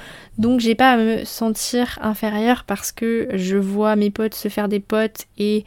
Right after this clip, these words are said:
être sociable et pas moi à ce moment-là du voyage. Comprendre sa nature cyclique et ses parts d'ombre, ça permet vraiment de s'apaiser et de se dire que c'est ok d'être dans une période plus down, euh, un peu plus renfermée.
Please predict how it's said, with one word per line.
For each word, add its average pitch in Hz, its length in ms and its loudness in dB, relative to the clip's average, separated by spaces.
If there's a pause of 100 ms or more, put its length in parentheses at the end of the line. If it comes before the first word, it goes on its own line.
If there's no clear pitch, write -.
(340)
être 220 120 0
sociable 233 580 0
et 202 100 2
pas 208 160 2
moi 220 560 4
à 208 100 -2
ce - 140 -4
moment-là 214 340 4
du 208 140 -2
voyage. 208 500 -2 (220)
Comprendre 262 400 2
sa 233 200 0
nature 208 320 0
cyclique - 540 -4
et 214 80 2
ses 202 160 0
parts 202 280 2
d'ombre, 233 400 2
ça 202 200 -4
permet 208 400 2
vraiment 208 440 2
de 214 160 0
s'apaiser 208 760 0 (100)
et 214 80 0
de 208 140 2
se 208 160 -4
dire 220 460 0
que 240 340 2
c'est - 240 -4
ok 208 180 -2 (120)
d'être 208 180 2
dans 196 140 0
une 196 180 0
période 208 380 0
plus - 180 -10
down, 208 640 2
euh, 190 440 -2
un 202 120 -4
peu 208 120 -2
plus 233 220 -2
renfermée. 214 840 2